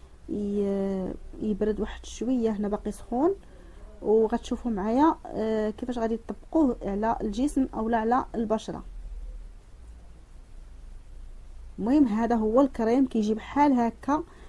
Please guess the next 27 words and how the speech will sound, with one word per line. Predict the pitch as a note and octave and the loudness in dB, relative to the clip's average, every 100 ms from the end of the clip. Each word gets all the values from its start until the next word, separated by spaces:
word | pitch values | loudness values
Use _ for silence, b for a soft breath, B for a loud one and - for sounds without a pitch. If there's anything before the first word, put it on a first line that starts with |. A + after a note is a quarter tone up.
| B - | B -4
آه، | G#3+ A3 A3 A3 | 0 2 2 2
خاصو | G#3+ A#3+ - C4+ | 0 -4 -2 2
يجيكم | B3 A3+ - C4+ | 2 2 2 2
هكا، | A3 B3+ C4 - | 4 2 2 -2
يعني | F3+ F3 F#3+ B3+ - | -2 0 0 -2 0
كريمي، | A#3 B3 A3 G#3+ C4 | 2 2 2 2 0
خليط | - G#3+ A#3+ | 0 -2 -2
كريمي، | - - A3+ B3 A3 D#4+ b b b b b - - - - - | -4 -4 0 0 2 0 b b b b b -20 -18 -18 -12 -2
واهم | G#3 G3+ A3+ A#3+ B3+ | 2 4 4 2 2
حاجه | B3+ C4 | 2 4
هي | B3+ | 4
تردوا | B3+ A#3 - A#3 | 4 2 2 2
ليه | A#3+ G#3 | 2 2
البال | G3+ G#3+ | 2 0
كما | A3+ A3 | -2 -4
قلت | G3+ - | -4 -4
لكم. | F#3 F#3 F#3 - - - - - - - - - - - - - - - - - - - - - - - - | -4 -4 -8 -14 -18 -20 -20 -20 -20 -20 -20 -18 -18 -16 -18 -18 -20 -20 -20 -20 -18 -20 -20 -20 -20 -20 -6
آه، | G#3 G#3 G#3 G3+ | -2 0 0 -2
صافي، | G#3 C#4+ C#4+ D#4+ E4+ - | 0 0 4 4 4 0
هنا | - A3 B3+ E4 | -6 0 6 6
بالنسبه | C#4 B3 C4+ C4 | 6 4 4 4
يعني | B3 A3+ A#3 | 4 4 0
ل-، | A3 | 2
الكيفيه | G#3 - - C#4 C4+ A3+ G#3+ A#3+ - | 2 0 0 0 0 2 2 2 -2
ديال | F#3+ A3 G#3 | -2 0 0
الاستعمال | - - - A#3 G3 G#3+ G3 | -2 -6 -4 -2 -2 0 -2
ديالو، | E3+ F3+ A3 | 0 2 2